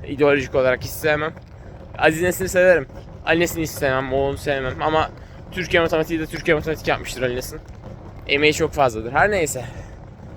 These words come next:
En soyut soyutlamanın bile amacı, yani en soyut soyutlama soyut matematik artık. İşin en soyut noktanın amacı bile somutlamaya varmaktır.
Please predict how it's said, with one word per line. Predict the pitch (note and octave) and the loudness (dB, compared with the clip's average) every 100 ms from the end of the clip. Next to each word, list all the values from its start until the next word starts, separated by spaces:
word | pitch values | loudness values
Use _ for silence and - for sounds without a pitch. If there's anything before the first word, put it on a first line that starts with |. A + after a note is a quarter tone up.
| - - - - - - - - - - | -16 -16 -14 -16 -16 -14 -14 -14 -16 -2
En | G3+ A#3+ C4 B3 - - - | 4 4 2 -6 -12 -16 -14
soyut | - - G3 G#3 G#3 | -10 0 4 4 2
soyutlamanın | G3 F#3 F#3 F#3 G3 G#3 G3 | 2 2 2 2 2 0 2
bile | E3 | 4
amacı, | C3 B2+ A#2+ C#3+ F#3+ | 4 2 0 -2 2
yani | C#3 C3 | 2 2
en | F3+ | 0
soyut | G3 F#3 E3+ | 0 -2 0
soyutlama | F3 F#3 G#3+ | 0 2 2
soyut | G#3 - | 2 0
matematik | F3 D3+ A#2+ D3 | 0 -4 0 4
artık. | C3+ - - | 4 2 -8
İşin | - E3+ E3+ - - - - - - - | -6 -6 -8 -10 -16 -14 -14 -12 -12 -6
en | E3+ F#3+ | -2 -2
soyut | F#3 E3+ | -2 -4
noktanın | F3+ E3+ F3+ | -6 -8 -6
amacı | F#3 F#3 G3+ | -4 -4 -2
bile | F3+ G#3 - - - - - - - - - - - - | -2 -2 -4 -12 -12 -14 -16 -20 -20 -20 -20 -20 -20 -18
somutlamaya | - F#3+ F#3+ F#3+ - G#3+ A3 A3 | -4 2 2 2 2 6 8 8
varmaktır. | E3+ C3+ C3 - C3+ - | 8 4 -2 -10 -12 -12